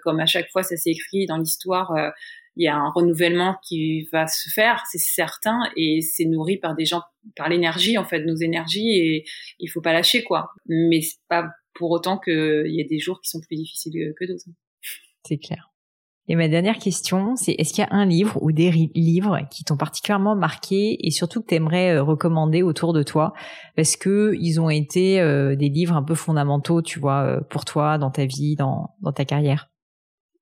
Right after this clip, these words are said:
Speaker 1: Alors, euh, en réfléchissant, je me dis qu'il y a, alors, il y a, il y a un livre qui est un peu une sorte de livre, euh, qui est plutôt, on va dire, pour, pour les, les gens, euh,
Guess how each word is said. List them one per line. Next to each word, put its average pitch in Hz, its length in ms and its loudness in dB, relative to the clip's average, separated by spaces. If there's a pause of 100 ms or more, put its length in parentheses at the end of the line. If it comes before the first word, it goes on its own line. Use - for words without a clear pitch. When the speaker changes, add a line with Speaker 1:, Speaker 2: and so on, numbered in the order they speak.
(140)
Speaker 1:
Alors, 214 420 6
euh, 175 640 2 (720)
en 180 100 -4
réfléchissant, 220 600 2
je 285 40 6
me 233 80 6
dis 214 140 -2
qu'il - 80 2
y 165 60 4
a, 175 240 4
alors, 185 100 2
il 202 60 4
y 190 40 6
a, 170 120 4
il 165 40 2
y 208 40 6
a 202 80 6
un 214 80 4
livre 254 180 6
qui 233 80 -2
est 190 60 4
un 180 140 2
peu 254 100 2
une 240 120 6
sorte 202 280 0
de 196 60 6
livre, 196 380 2
euh, 160 380 0 (1000)
qui 214 100 0
est 180 40 2
plutôt, 220 280 4
on 240 40 6
va 226 100 6
dire, 208 360 2
pour, 202 240 -4
pour 208 140 2
les, 208 160 4 (260)
les 202 160 4
gens, 208 400 4
euh, 175 640 4